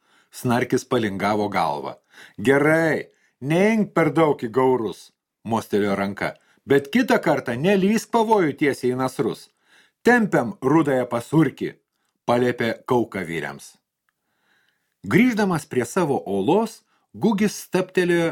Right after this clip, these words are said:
netoliese vagilės medžioklę garsiai aptarinėjančių kaukaičių ratelio ir sukluso. Garsiausiai už visas be abejo klykavo Spangė. O Pukis it koks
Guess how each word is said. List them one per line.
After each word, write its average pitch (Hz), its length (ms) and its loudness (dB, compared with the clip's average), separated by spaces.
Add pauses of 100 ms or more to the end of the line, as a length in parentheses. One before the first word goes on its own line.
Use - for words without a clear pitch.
netoliese 139 640 -2
vagilės 127 480 0
medžioklę 135 540 -2 (260)
garsiai 139 460 0
aptarinėjančių 127 800 -2 (340)
kaukaičių 135 600 2 (100)
ratelio 82 540 -2 (260)
ir 160 80 4
sukluso. 110 600 -4 (480)
Garsiausiai 117 720 2
už 190 160 0
visas 214 340 0
be 185 140 4
abejo 180 480 2 (260)
klykavo 147 800 0
Spangė. 110 800 -4 (500)
O 247 220 4
Pukis - 580 0 (220)
it 233 240 0
koks 269 320 0